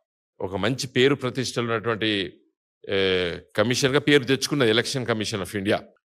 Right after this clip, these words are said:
ఒక ఇండిపెండెంట్, ఒక స్వయం ప్రతిపత్తి ఉంటుందని చెప్పి ప్రజలు కూడా అనుకునే విధంగా అది పనితీరు ఉన్నది, అది ఆ విధంగా పనిచేసింది.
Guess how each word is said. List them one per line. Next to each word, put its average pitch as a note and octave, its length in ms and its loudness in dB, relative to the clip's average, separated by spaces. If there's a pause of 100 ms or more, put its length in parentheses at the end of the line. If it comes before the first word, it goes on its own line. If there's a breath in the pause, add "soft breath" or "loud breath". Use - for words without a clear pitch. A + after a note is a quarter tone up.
(200)
ఒక E2 160 -4 (540 loud breath)
ఇండిపెండెంట్, A#2 640 0
ఒక F2+ 220 -10
స్వయం A#2 320 0
ప్రతిపత్తి A2 560 -6
ఉంటుందని A#2+ 580 -2
చెప్పి D3+ 260 0 (560 soft breath)
ప్రజలు B2 340 4
కూడా C3+ 200 6
అనుకునే A#2+ 360 0
విధంగా C3+ 340 0
అది C3 140 2
పనితీరు A#2 500 2 (280)
ఉన్నది, D3 280 6
అది F2 220 0 (580)
ఆ A2+ 60 2
విధంగా B2+ 300 0
పనిచేసింది. B2+ 640 0